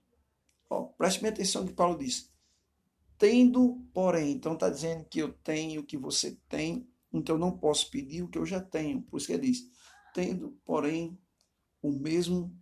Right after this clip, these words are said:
espírito da fé." Aí diz, "Como está escrito, eu criei. Por isso é que falei. Também nós cremos, por isso também falamos."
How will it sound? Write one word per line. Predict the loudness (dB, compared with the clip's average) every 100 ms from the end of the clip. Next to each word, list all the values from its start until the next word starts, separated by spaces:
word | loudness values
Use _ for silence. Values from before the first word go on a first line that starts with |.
| _
espírito | -12 -10 -8 -8 -8 -10 -12 -12 _ -8
da | -6
fé." | -6 -10 -10 -10
Aí | -6 -6
diz, | -6 -8 -10 _ _ _ _
"Como | 2 4 4 4 0 -4 _
está | -8 -6 0 0
escrito, | 0 -4 -6 -6 -8 -16 _ -6
eu | -6
criei. | -4 -2 -2 -2 -6 _ _ _ _ _ _ _ -14 -4
Por | -2
isso | 0 0
é | -2
que | -4
falei. | -2 0 0 -4 -8 _ _
Também | -8 -4 -2
nós | -2 -6
cremos, | -4 -4 -2 -2
por | -4 -4
isso | -4
também | -4 -2 -2 -6 -10 _
falamos." | -8 -4 -4 -6 -10 -12 -14